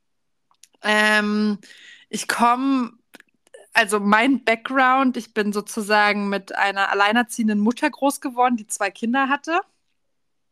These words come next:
und die auch noch Vollzeit gearbeitet hat. Sprich, bei mir war niemand zu Hause gewesen und, ähm, wir hatten halt überhaupt nicht viel Geld.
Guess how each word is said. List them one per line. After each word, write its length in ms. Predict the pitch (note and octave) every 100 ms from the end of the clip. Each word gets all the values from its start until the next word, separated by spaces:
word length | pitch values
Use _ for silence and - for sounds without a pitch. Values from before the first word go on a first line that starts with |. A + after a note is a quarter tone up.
| _ _ _ _ - - - - _
und 500 | A3 A3 A3+ A#3 A3+
die 340 | G3+ F#3+ B3+ -
auch 220 | A3+ A3
noch 160 | A#3
Vollzeit 480 | - A3 G3+ A3+ G#3
gearbeitet 600 | - F#3+ F3+ F3+ - -
hat. 240 | - - - _ - -
Sprich, 540 | - - A#3 B3+ C4 - _ _ _ _ _ _ _ _
bei 120 | A#3
mir 160 | A#3 A#3+
war 260 | A3+ G#3+ G3
niemand 340 | A#3+ C4+ C#4+
zu 120 | C#4+
Hause 260 | C#4 D4+ D4+
gewesen 580 | D4+ D#4 D#4 D#4+ F4 F#4 _ _ _ _ _
und, 600 | A#3+ D4 F4+ F#4+ F#4 - -
ähm, 1040 | A3+ A#3 A#3 A#3+ A#3+ B3 A#3+ A#3+ A#3+ - _ - _ _ _
wir 120 | A#3+
hatten 240 | B3 C4 A#3+
halt 160 | A#3
überhaupt 500 | - A3 A#3 B3+ B3+
nicht 160 | B3 -
viel 160 | A#3 G#3+
Geld. 520 | A3+ G3 E3+ -